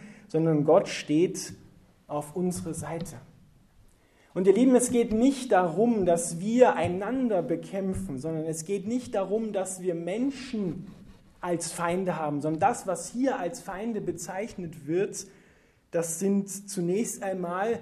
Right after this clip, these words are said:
sagt Paulus im Epheserbrief, die Mächte, die hinter den Menschen stehen, die die Menschen uns auch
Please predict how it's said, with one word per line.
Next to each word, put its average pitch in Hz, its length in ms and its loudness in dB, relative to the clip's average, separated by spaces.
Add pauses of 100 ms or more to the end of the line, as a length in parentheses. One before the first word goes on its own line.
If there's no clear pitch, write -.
(140)
sagt 170 320 -2
Paulus 190 360 -2
im 180 120 -6
Epheserbrief, 190 1040 -6
die 180 140 -4
Mächte, 180 600 -6 (600)
die 170 140 -4
hinter 233 480 2
den 165 260 4
Menschen 143 480 -4
stehen, 123 360 -14
die 156 100 -6
die 165 80 -2
Menschen 185 720 -4
uns 214 360 -4
auch 190 360 -2